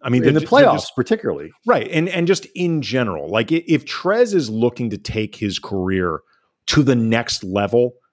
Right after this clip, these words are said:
Speaker 1: next, you know, and, and build that foundation for next season, there's a ceiling to how much he can do with it on this team. You
Speaker 2: Or
Speaker 1: know what I
Speaker 2: even,
Speaker 1: mean?
Speaker 2: Andy, I, and I, I'll, I'll let you finish, but even if the goal is to show that he's somebody who can play and be a, a, a twenty-five,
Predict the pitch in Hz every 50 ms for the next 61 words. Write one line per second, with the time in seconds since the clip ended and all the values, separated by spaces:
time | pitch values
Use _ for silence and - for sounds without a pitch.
0 | _ _ - 101 101 113 123 123 - - - - 175 131 104 95 98 - 147 120
1 | 117 135 113 110 110 98 - 139 151 160 135 139 127 135 - - 127 117 113 110
2 | 104 104 101 101 - - 101 90 - 107 98 98 101 95 - - - - - 107
3 | 104 123 131 160 165 175 180 - _ _ _ _ _ _ _ _ _ - 127 131
4 | 170 180 143 165 135 - - - - 208 226 208 190 165 151 135 - - 131 135
5 | 127 127 117 - - 127 113 - 110 101 85 101 101 92 92 90 92 87 - _
6 | - 110 110 110 107 104 101 - 92 87 90 113 113 - - - - - 311 240
7 | - 143 139 - 160 190 208 214 226 254 - 311 269 220 196 185 165 165 165 156
8 | 147 151 147 143 139 139 143 139 139 135 123 117 127 120 127 131 123 120 113 123
9 | 107 101 - - - 123 - 127 139 160 180 202 208 247 214 185 - - 135 123
10 | 104 95 127 135 131 131 120 113 110 104 - - _ _ _ _ _ - - 139
11 | 117 - - - 147 147 170 165 151 147 110 107 135 131 - - 131 127 135 127
12 | 123 117 120 - 107 107 98 - - - 131 135 139 139 139 139 135 135 131 -
13 | - - _ - 113 107 98 117 113 110 107 104 104 98 107 110 101 101 95 -
14 | - 131 107 95 - - - - - 135 131 123 - 135 123 120 120 113 101 -